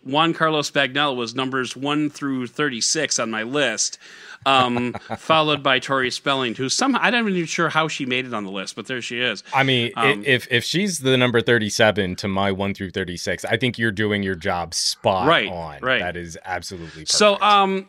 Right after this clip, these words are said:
Speaker 1: so, and, and, like, normally for these interviews, you know, we, we kinda talked about this off the air. Like, normally I'll have a list
Speaker 2: Mm-hmm.
Speaker 1: of questions that I wa-, I wanna ask, you know, like, how, how is T C L approaching foldables? And, you know, what does T C L think about five G?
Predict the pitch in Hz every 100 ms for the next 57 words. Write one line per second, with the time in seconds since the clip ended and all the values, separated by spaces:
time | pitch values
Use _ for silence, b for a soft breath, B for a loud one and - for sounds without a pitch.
0 | 190 190 262 262 240 254 247 233 214 269
1 | 285 254 226 - 196 180 156 156 151 151
2 | 151 147 - - 147 131 135 135 139 139
3 | 156 135 131 - 123 120 117 123 120 113
4 | 107 113 B B 151 156 185 233 285 214
5 | 180 170 165 147 139 104 87 85 101 127
6 | - 110 104 101 110 110 110 113 113 120
7 | 160 220 254 101 - 127 127 135 151 131
8 | 117 - B B B - - 127 165 143
9 | B B - 190 208 180 - 220 170 208
10 | 175 160 180 202 190 240 208 139 127 120
11 | 113 143 123 123 131 143 139 135 214 180
12 | - 185 202 202 202 220 220 202 220 208
13 | 247 208